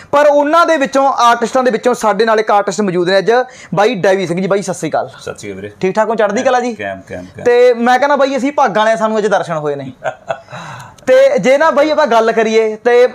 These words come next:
Speaker 1: ਐਂ ਮੰਨ ਕੇ ਚੱਲ ਪਓ, ਸਾਡੇ ਕੋਲ ਨਾ, ਅਹ, ਇੰਨੇ ਕੁ ਜ਼ਿਆਦਾ ਕੁਮੈਂਟ ਆਏ ਸੀਗੇ ਆਰਟਿਸਟਾਂ, ਆਪਣੇ ਜਿਹੜੇ ਦੇਖ ਰਹੇ ਨੇ, ਜਦੋਂ ਸਾਡੇ ਆਰਟਿਸਟਾਂ ਦੀ ਕੋਈ ਵੀਡੀਓ ਕਰਦੇ ਹਾਂ ਅਸੀਂ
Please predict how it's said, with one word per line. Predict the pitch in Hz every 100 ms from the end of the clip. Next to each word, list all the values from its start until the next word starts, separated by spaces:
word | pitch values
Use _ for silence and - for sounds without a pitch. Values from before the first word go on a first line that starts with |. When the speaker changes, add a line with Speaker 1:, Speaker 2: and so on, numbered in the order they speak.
| 247
Speaker 1:
ਐਂ | 247
ਮੰਨ | 247 233
ਕੇ | 254
ਚੱਲ | 240 220
ਪਓ, | 240
ਸਾਡੇ | 240 220 220 233
ਕੋਲ | 247
ਨਾ, | 269 277
ਅਹ, | - 233 233 - - -
ਇੰਨੇ | 247 240
ਕੁ | 254
ਜ਼ਿਆਦਾ | 262 262
ਕੁਮੈਂਟ | 262 233 233
ਆਏ | 254 208
ਸੀਗੇ | 202 247
ਆਰਟਿਸਟਾਂ, | 214 180 214 208 214
ਆਪਣੇ | 226 226
ਜਿਹੜੇ | 240 240 214
ਦੇਖ | 202 196
ਰਹੇ | 214
ਨੇ, | 262 285 - -
ਜਦੋਂ | 208
ਸਾਡੇ | 220 220
ਆਰਟਿਸਟਾਂ | 208 190 208
ਦੀ | 214
ਕੋਈ |
ਵੀਡੀਓ | 208 262
ਕਰਦੇ | 254 190 180
ਹਾਂ | 160
ਅਸੀਂ | 165